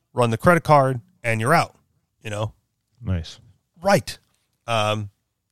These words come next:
Speaker 1: and Em had, uh, had to, like, switch doctors for something because her, her primary doctor was being a little bit of a douche.
Speaker 2: Hmm.
Speaker 1: Um,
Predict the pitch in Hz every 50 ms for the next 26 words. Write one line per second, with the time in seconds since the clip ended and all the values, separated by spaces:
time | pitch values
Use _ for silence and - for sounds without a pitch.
0 | _ _ _ - 123 123 120 117 117 113 107 98 - - _ _ _ - 151 170
1 | 160 156 151 143 131 127 123 - _ - - 143 139 131 123 123 120 - - 117
2 | 107 104 104 101 101 101 - _ _ - 143 131 - 127 110 104 - - - -
3 | 160 190 175 - - - 107 104 101 - 104 98 101 - - - - 110 - -
4 | 117 110 - - 104 95 95 95 - 110 101 98 - - - 110 104 104 101 95
5 | 95 _ _ _ _ _ _ _ _ _ - 107 95 - - - 147 147 139 131
6 | 120 117 107 113 110 110 110 - 107 104 101 104 104 101 - - - _ _ _
7 | _ _ _ _ _ _ _ _ _ - 120 113 113 113 110 113 113 104 92 117
8 | 110 107 104 95 92 - 107 104 101 - - - - _ _ _ _ _ _ _
9 | _ _ _ _ _ - 143 147 95 95 -